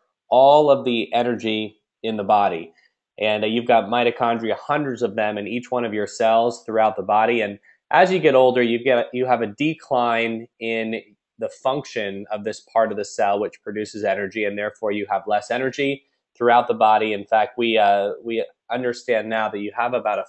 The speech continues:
forty percent decline in how the body produces energy. And so this affects a lot of the things that are going on inside the body, from, uh, the muscles, the brain,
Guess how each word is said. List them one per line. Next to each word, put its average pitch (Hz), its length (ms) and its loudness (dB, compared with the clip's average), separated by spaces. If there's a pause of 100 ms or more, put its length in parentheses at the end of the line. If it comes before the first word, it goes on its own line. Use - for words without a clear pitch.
forty 123 260 0
percent 107 540 -8
decline 98 720 -6 (320)
in 101 100 -10
how 117 200 0
the 113 100 -4
body 107 300 0
produces 98 540 -10
energy. 113 420 -4
And 95 160 -8
so 117 380 2 (360)
this 165 280 4
affects 135 500 2
a 123 40 0
lot 147 260 4
of 165 40 4
the 147 80 2
things 127 300 -4
that 117 120 -4
are 113 80 0
going 113 240 2
on 113 180 0
inside 107 360 -2
the 101 80 -10
body, 107 380 2
from, 98 520 -6 (340)
uh, 98 160 2
the 95 100 -4
muscles, 123 720 0
the 90 80 -4
brain, 117 640 2